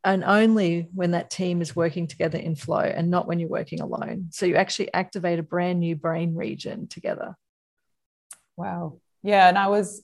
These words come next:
Speaker 2: I was listening to a podcast about that. Um, how, you know, at some point y-,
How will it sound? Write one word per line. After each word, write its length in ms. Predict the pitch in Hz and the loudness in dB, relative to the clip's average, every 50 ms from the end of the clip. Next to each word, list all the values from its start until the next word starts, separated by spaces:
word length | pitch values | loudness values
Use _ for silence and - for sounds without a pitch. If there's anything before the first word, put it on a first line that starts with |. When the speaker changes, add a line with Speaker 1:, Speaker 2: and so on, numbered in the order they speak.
| _ - | _ -2
Speaker 2:
I 100 | 190 185 | -2 0
was 240 | 175 180 175 175 - | 0 -2 -2 -2 -4
listening 380 | 214 214 - 214 202 180 165 | -4 -4 -4 -4 -4 -4 -4
to 160 | 170 - 160 | -4 -4 -4
a 60 | 147 143 | -4 -4
podcast 680 | - - 160 170 170 - - 151 139 160 - - - | -4 -4 -4 -4 -4 -4 -4 -4 -4 -4 -6 -10 -12
about 340 | 147 147 147 139 143 - - | -8 -6 -4 -4 -6 -4 -4
that. 260 | - 80 - - - _ _ _ _ _ _ _ _ _ _ _ _ _ - | -2 -2 -2 -4 -6 _ _ _ _ _ _ _ _ _ _ _ _ _ -4
Um, 500 | 170 160 147 143 143 143 143 143 143 - - _ _ _ _ _ _ _ - | -2 0 0 0 0 -2 -4 -4 -8 -10 -14 _ _ _ _ _ _ _ -4
how, 300 | 151 202 185 175 170 - | 4 6 8 8 8 6
you 120 | - 202 | 4 4
know, 140 | 185 180 175 | 4 6 6
at 200 | 160 170 170 170 | 6 4 4 2
some 240 | - 233 220 226 220 | 2 2 2 2 4
point 360 | 226 220 190 170 143 - - - | 2 2 2 2 0 -2 -6 -10
y-, 140 | - 160 | -10 -10